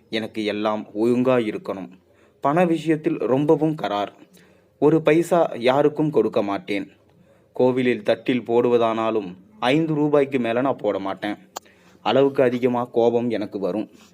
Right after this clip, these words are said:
என் மனைவிக்கு எப்போதும் என்னிடம் பயம் உண்டு. பெண்ணும் பையனும் கேட்கவே வேண்டாம்.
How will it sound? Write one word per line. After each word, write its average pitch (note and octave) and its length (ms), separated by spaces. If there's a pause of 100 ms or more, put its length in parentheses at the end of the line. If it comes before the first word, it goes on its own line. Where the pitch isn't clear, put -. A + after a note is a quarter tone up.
(280)
என் D3 140
மனைவிக்கு D#3 540
எப்போதும் B2+ 760
என்னிடம் D3 540
பயம் B2 280
உண்டு. G#2 380 (480)
பெண்ணும் A#2 360
பையனும் A2+ 440
கேட்கவே A2+ 520
வேண்டாம். G2+ 420